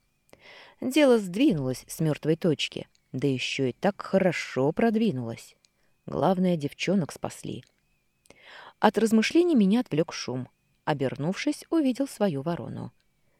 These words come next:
Птица протискивалась в спальню с улицы через форточку.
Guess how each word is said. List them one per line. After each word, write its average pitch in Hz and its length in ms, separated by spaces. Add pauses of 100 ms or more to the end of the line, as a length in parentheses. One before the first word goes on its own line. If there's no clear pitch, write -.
(160)
Птица - 500
протискивалась 151 800
в - 60
спальню 135 520
с - 220
улицы 269 460 (260)
через 190 300 (100)
форточку. - 640